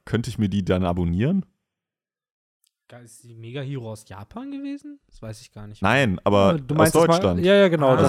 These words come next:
Speaker 1: Also,
Speaker 3: die,
Speaker 1: ne, weil wenn
Speaker 3: wahrscheinlich könntest du die abonnieren, aber ist halt die Frage, wie sie zu dir kommt, ne? Und
Speaker 1: Ja, aber das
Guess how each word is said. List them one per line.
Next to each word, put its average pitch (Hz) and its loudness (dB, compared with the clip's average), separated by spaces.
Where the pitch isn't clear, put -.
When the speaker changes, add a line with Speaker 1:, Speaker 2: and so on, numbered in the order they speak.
Speaker 1:
Also, 104 6
Speaker 3:
die, 147 6
Speaker 1:
ne, 127 4
weil 101 6
wenn 101 4
Speaker 3:
wahrscheinlich 165 2
könntest 196 -2
du 175 -2
die 135 -4
abonnieren, 127 -4
aber 123 -2
ist 131 -10
halt 143 -4
die 135 -8
Frage, 135 -4
wie 127 -8
sie 127 -10
zu - -18
dir 139 -8
kommt, 104 -16
ne? 123 -8
Und 147 -4
Speaker 1:
Ja, 139 4
aber 110 2
das 95 -4